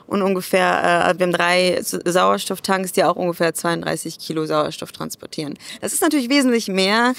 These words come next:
als die vier Astronauten verbrauchen auf so einer Mission. Aber wir nehmen immer für den Fehlerfall ein bisschen mehr mit. Sollte ein Tank aus irgendwelchen Gründen Probleme machen, können wir den isolieren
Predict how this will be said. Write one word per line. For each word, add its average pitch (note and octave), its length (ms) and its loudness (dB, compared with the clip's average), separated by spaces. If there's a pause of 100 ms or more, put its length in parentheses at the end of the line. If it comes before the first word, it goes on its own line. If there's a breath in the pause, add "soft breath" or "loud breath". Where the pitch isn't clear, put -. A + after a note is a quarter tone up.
(340 loud breath)
als G#3 240 0
die A3 100 -4
vier G3+ 200 0
Astronauten F#3 500 0
verbrauchen F#3 640 0
auf G#3 220 -4
so A3 100 -4
einer G#3+ 140 0
Mission. A3 720 -2 (400 loud breath)
Aber F#3 500 4
wir F3+ 240 0
nehmen F#3 240 0
immer G#3 220 0
für G#3+ 100 -2
den F#3+ 140 0
Fehlerfall F#3+ 480 0
ein F3+ 100 0
bisschen E3+ 320 -2
mehr E3 180 0
mit. A3+ 220 0
Sollte F#3 420 0
ein E3+ 200 -4
Tank G3 280 0
aus F3 140 -4
irgendwelchen F#3 480 0
Gründen F3 240 2
Probleme F#3 400 0
machen, G#3 320 0
können F#3+ 220 0
wir F3+ 100 2
den E3+ 180 2
isolieren F3+ 600 0